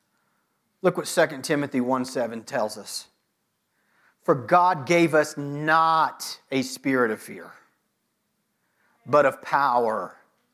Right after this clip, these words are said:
and love and self-control."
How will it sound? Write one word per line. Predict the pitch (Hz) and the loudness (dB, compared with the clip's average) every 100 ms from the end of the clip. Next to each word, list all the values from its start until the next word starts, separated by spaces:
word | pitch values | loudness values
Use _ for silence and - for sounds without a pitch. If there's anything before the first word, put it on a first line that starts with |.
| _ _ _ _ | _ _ _ _
and | 143 131 131 | -2 -2 0
love | 120 139 147 147 131 120 113 101 - _ _ _ - | 0 4 4 6 4 2 -2 -10 -20 _ _ _ -14
and | 123 | -12
self-control." | 117 - 131 110 - 120 - - 76 | -10 -2 0 0 -2 -18 -18 -14 -14